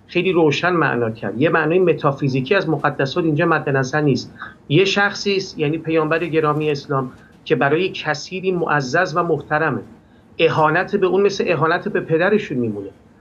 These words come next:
چون پدر معنوی ایشان، هویتشون و نحوه زیستشون رو از او گرفتن.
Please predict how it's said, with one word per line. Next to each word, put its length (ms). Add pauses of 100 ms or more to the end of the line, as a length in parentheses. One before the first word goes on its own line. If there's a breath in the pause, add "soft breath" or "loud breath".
(260 loud breath)
چون 200
پدر 320
معنوی 520
ایشان، 540
هویتشون 1000
و 120 (600)
نحوه 480
زیستشون 540
رو 60
از 200
او 60
گرفتن. 540